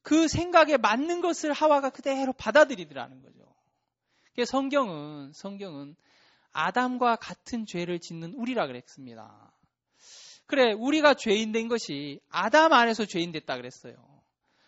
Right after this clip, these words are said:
하와가 들었던 그 말씀은, 그 믿음은 변질된 이야기였습니다. 이 땅에 얼마나 많은 사람들이 하나님의 말씀이 아닌데도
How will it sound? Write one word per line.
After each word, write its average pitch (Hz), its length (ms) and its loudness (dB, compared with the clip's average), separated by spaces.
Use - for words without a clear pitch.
하와가 294 720 12
들었던 254 480 0
그 247 300 -2
말씀은, 196 540 0
그 294 120 0
믿음은 233 600 0
변질된 262 640 2
이야기였습니다. - 760 -16
이 233 80 -2
땅에 277 200 12
얼마나 262 360 12
많은 254 320 12
사람들이 220 840 2
하나님의 330 560 12
말씀이 233 460 10
아닌데도 156 680 -2